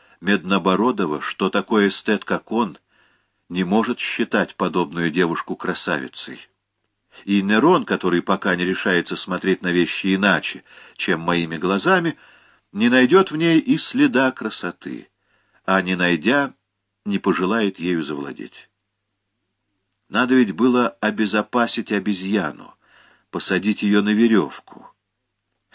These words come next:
Лигию теперь будет оценивать не он,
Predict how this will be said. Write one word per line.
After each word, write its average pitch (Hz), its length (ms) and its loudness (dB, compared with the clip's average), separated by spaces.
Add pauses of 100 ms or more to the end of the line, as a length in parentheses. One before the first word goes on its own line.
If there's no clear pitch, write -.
(120)
Лигию 147 580 6
теперь 120 420 2
будет 127 320 2
оценивать 123 640 2
не 110 160 0
он, 131 380 2